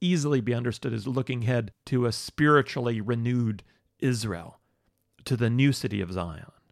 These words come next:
bursting with children. The Lord doesn't forget his children, and the Lord conquers the enemies of his people. That's the promise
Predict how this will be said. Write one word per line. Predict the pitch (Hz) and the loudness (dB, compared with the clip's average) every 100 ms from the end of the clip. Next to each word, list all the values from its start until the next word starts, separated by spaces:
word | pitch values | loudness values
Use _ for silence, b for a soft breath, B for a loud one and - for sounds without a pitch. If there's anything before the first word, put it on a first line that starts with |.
| - | 2
bursting | 127 127 - 120 104 104 - | 2 2 0 -2 -2 -4 -8
with | 104 101 | -10 -8
children. | - 117 110 107 - - _ _ _ _ _ _ _ _ _ _ _ _ _ _ _ _ _ - | -6 -4 -4 -4 -12 -20 _ _ _ _ _ _ _ _ _ _ _ _ _ _ _ _ _ -8
The | 110 | 0
Lord | 123 151 | 4 4
doesn't | 135 123 - | 2 -2 -4
forget | 117 110 | -4 -2
his | 104 | -4
children, | - 110 98 - - - _ _ _ _ _ _ _ _ _ _ _ _ - | -6 -6 -6 -8 -16 -20 _ _ _ _ _ _ _ _ _ _ _ _ 0
and | 175 180 | 2 2
the | 147 | 2
Lord | 127 131 123 | 2 0 0
conquers | 123 117 117 95 | -4 -4 -6 -6
the | 120 | -4
enemies | 127 113 98 | -4 -2 -2
of | 104 | -4
his | 95 - | -6 -8
people. | 92 - - _ _ _ _ _ _ _ _ _ | -12 -12 -16 _ _ _ _ _ _ _ _ _
That's | 127 127 - | -2 -2 -2
the | 123 | -2
promise | 135 120 110 - | 2 2 0 -4